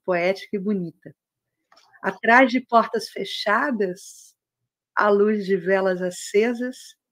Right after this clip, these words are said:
aconteceu a inconfidência." E a gente se despede, querendo se encontrar com vocês daqui a quinze dias, não mais atrás de portas fechadas,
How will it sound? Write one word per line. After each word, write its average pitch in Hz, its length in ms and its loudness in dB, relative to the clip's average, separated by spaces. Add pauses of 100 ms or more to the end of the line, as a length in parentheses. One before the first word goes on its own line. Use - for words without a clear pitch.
(200)
aconteceu 208 840 -2
a 185 60 -6
inconfidência." 175 880 -14 (560)
E 190 60 -4
a 185 40 -2
gente 196 220 -4
se - 80 -14
despede, 202 720 0 (800)
querendo 294 720 6 (400)
se - 160 -2
encontrar 269 560 6
com 302 140 2
vocês 226 680 0
daqui 196 240 -2
a 196 80 -2
quinze 226 340 0
dias, 208 520 -2
não 208 400 2
mais 233 640 2
atrás 190 580 -2
de 175 200 -10
portas 175 420 -6
fechadas, 175 800 -6